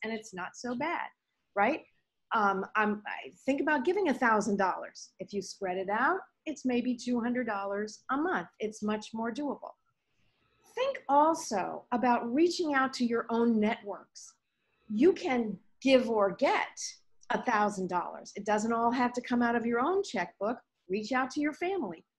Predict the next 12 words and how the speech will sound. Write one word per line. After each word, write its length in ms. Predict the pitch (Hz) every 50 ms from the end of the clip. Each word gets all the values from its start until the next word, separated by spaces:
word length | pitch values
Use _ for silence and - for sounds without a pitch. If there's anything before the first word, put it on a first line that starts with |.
| _ -
Reach 300 | 196 208 240 240 - 277
out 180 | 254 262 262 254
to 120 | - 277
your 340 | 269 269 269 277 277 277 - _ _ _ _
friends. 640 | - - 349 359 339 220 185 175 170 180 - - _ _ _ _ _ -
Reach 280 | 190 196 254 285 285 320
out 160 | 294 302 302
to 120 | - - 302
your 120 | 311 311
coworkers 680 | 302 - - 339 381 349 294 226 - - 208 202 202 -
if 160 | 208 208 -
you're, 180 | 226 214 214